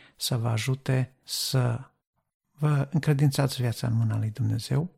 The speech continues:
viața interioară, viața mentală, emoțională, spirituală,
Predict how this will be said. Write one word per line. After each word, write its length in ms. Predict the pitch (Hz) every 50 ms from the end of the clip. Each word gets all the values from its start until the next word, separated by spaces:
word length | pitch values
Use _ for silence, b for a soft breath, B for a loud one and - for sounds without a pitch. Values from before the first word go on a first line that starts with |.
| _ _ _ _ -
viața 300 | 131 131 131 - - 131
interioară, 640 | 120 113 - 135 123 117 120 139 160 180 165 135
viața 340 | 113 110 123 117 - - 127 120
mentală, 680 | 120 120 113 - - 151 156 143 123 117 120 - _ -
emoțională, 880 | 131 127 123 123 120 - - 127 123 117 127 139 147 127 117 117 - _ _ _ _ _ _ _
spirituală, 880 | - - - - - 117 117 120 - - - 143 147 143 135 120 110